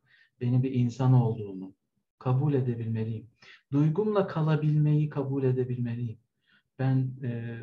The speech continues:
konuşma yaptığımda, burada olsun, başka bir yerde konuştuğumuzda, hepimiz topluluk önünde konuşmamız gerekli olsun ya da bir şey yapmamız gerektiğinde, orada bir kaygı olabileceğini kabul ederiz. Ama kaçınırsak,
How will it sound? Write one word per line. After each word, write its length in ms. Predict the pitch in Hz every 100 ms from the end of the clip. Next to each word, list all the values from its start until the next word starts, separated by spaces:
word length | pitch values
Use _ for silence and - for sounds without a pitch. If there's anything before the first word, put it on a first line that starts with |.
| 123
konuşma 440 | - 139 127 127 131
yaptığımda, 560 | 127 127 - 113 113
burada 280 | 131 139 120
olsun, 380 | 113 107 - 110
başka 380 | 117 117 - 120
bir 40 |
yerde 320 | 120 113 117
konuştuğumuzda, 960 | 117 117 113 - 117 113 110 - 110 107 _ _ _
hepimiz 540 | 127 131 123 113 - _ _
topluluk 460 | 147 - 131 135
önünde 260 | 127 113 110
konuşmamız 560 | 117 110 110 113 110 113
gerekli 380 | 107 104 -
olsun 240 | 110 - 113
ya 100 | 110
da 120 | 113
bir 120 | 123
şey 200 | 117 123
yapmamız 480 | 117 110 117 113 117
gerektiğinde, 600 | 113 110 - - 113 117 - _ - - -
orada 260 | 185 220
bir 120 | 220
kaygı 480 | - 156 151 143 214
olabileceğini 880 | - 147 147 151 147 143 143 143 151
kabul 400 | - 131 135 143
ederiz. 540 | 123 120 110 - - _ _ _ _ _ _ -
Ama 180 | 117 113
kaçınırsak, 760 | 123 - 123 202 220 190 196